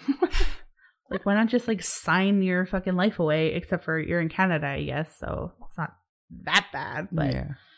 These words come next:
Speaker 1: Yeah, especially as a teenager, you'd be hard-pressed to get a full twenty-five years.
Speaker 2: Yeah, it's pretty bad. So Cruz and Cam were brought in for questioning, and the boys admitted to seeing Kim that morning,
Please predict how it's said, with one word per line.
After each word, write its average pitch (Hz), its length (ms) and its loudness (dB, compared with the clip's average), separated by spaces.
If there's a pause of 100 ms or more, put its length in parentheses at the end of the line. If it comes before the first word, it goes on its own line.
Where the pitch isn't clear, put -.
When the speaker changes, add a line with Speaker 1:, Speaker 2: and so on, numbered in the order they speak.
(120)
Speaker 1:
Yeah, 160 180 4
especially 147 460 0
as 131 100 -2
a 127 80 -2
teenager, 139 720 0 (100)
you'd 135 240 -2
be 135 280 0 (220)
hard-pressed 139 680 0
to 135 60 -2
get 135 140 0
a 135 40 -2
full 143 260 -6
twenty-five 135 640 -2
years. - 380 -6 (840)
Speaker 2:
Yeah, 170 200 2
it's - 140 -8
pretty 165 200 -2
bad. 147 280 -10 (1120)
So 269 840 4
Cruz 302 500 6
and 214 200 6
Cam 170 300 2
were 160 120 2
brought 147 300 2
in 151 140 0
for - 140 -10
questioning, 175 680 -4
and 175 140 -4
the 175 40 -4
boys 220 340 0
admitted 175 480 2
to 165 80 -2
seeing 160 340 -2
Kim 233 320 4
that 180 220 0
morning, 190 500 2